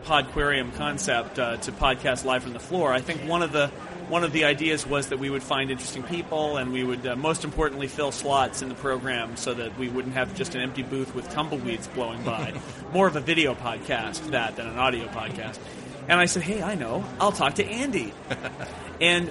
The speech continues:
Speaker 1: honestly, that's pretty much what my concept, concept has been, but I figured, you know, you've seen stuff and I've seen stuff, and you're a, you're a, an entertaining fellow.
Speaker 2: <laughs>
Speaker 1: You could,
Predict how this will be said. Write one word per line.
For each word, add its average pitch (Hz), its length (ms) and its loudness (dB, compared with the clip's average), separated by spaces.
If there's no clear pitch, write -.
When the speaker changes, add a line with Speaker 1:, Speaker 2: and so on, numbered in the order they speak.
Speaker 1:
honestly, 175 420 4
that's 160 220 4
pretty 160 200 -4
much 147 220 -2
what 127 120 -4
my 131 80 0
concept, 151 600 -4
concept 160 340 0
has 131 120 -4
been, 180 280 0
but 143 100 4
I 147 60 4
figured, 147 360 0
you 139 100 -2
know, 117 320 -2
you've 175 360 2
seen 165 600 0
stuff 151 380 4
and 131 80 0
I've 135 200 2
seen 147 220 -2
stuff, 139 480 2
and 131 140 -2
you're 147 180 0
a, 127 240 2
you're 151 220 2
a, 131 180 4
an 120 240 0
entertaining 135 600 4
fellow. 135 640 2
Speaker 2:
<laughs> - 100 0
Speaker 1:
You 160 60 -2
could, 143 180 -2